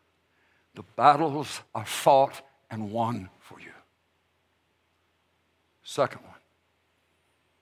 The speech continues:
I believe he would say to David, David repeats it or speaks it first before that even had happened at Ziklag. He had written this more than likely. The Lord saying to his heart, "David,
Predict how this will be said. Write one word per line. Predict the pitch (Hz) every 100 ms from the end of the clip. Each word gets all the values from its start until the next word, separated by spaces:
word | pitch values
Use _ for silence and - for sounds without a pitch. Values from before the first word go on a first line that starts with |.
| _ _ _ _ _ _ _ _ _ _ _ -
I | 104
believe | 104 113
he | 117
would | 113 113
say | - 127
to | 127
David, | 117 117 110 123 110 - _ _ _ _ _ _ _ _ _ _ _ -
David | 120 117 113 107
repeats | 117 - 156 139 - 147
it | 156 110
or | 98
speaks | - - 147 147 147
it | 143
first | 151 151 156 -
before | 135 - 151 143
that | 147 151
even | 147 147
had | 131
happened | 170 156 127 117 110 - - _ _ 107
at | 104
Ziklag. | 147 - 110 110 117 131 113 - _ _ _ _
He | 123
had | 113 120
written | 151 113
this | 113 113 -
more | 123 113
than | 110
likely. | 110 110 - 117 110 - _ _ _ _ _ _ _ _ _ _
The | 117
Lord | 120 123 -
saying | - 135 127 120
to | 131
his | 131 -
heart, | 113 110
"David, | 107 113 113 127 131